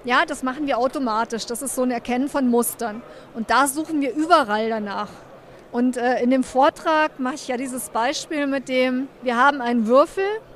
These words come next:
und der wird dann gerne gefragt, "Ist dieser Würfel manipuliert?" Nein, es ist ein unmanipulierter Würfel.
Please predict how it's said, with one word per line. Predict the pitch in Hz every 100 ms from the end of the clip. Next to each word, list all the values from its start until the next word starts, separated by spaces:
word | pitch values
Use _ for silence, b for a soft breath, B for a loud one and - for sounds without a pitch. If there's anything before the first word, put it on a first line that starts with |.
| - -
und | 247
der | 254
wird | 262
dann | 269
gerne | 254 254 269
gefragt, | - 233 -
"Ist | -
dieser | 247 254 226
Würfel | 247 294
manipuliert?" | 262 254 254 247 233 311 330
Nein, | 220 220 262 392 - - B B B
es | 214
ist | 233 -
ein | 214 208 -
unmanipulierter | 285 370 269 277 - 262 339 262 214
Würfel. | 214 247 -